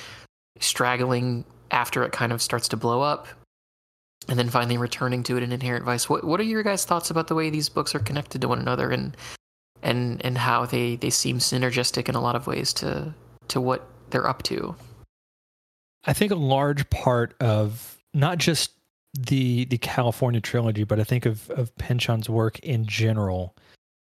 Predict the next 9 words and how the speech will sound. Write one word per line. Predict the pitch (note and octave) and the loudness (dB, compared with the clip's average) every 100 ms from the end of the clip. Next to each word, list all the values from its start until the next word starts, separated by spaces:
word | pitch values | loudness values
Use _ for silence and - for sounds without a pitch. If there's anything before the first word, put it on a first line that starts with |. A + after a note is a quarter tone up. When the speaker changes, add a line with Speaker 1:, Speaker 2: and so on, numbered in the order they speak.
| _ - | _ -2
Speaker 2:
is | C#3 A#2+ A#2 A2 G#2 - - _ _ - | 2 4 2 2 2 0 -2 _ _ -8
kind | - C#3 | 0 2
of | C3 | 4
examining | A#2+ A2+ A#2+ A#2+ B2 A#2+ | 4 4 4 4 2 2
the, | A2+ A2 G#2+ G#2+ G#2 A2 _ - | 2 2 2 2 -2 -6 _ -4
um, | A#2 G#2 G2+ F#2+ F#2+ F#2 - | 0 0 0 -2 -6 -10 -4
cyclical | - C#3+ B2+ C3+ C3+ C3 B2 | 0 0 2 0 2 2 -2
nature | D3 B2 B2 - C3 B2 B2+ | 0 0 0 2 0 0 -2
of, | C#3+ A2 G#2+ G#2 - | 0 2 0 -2 -12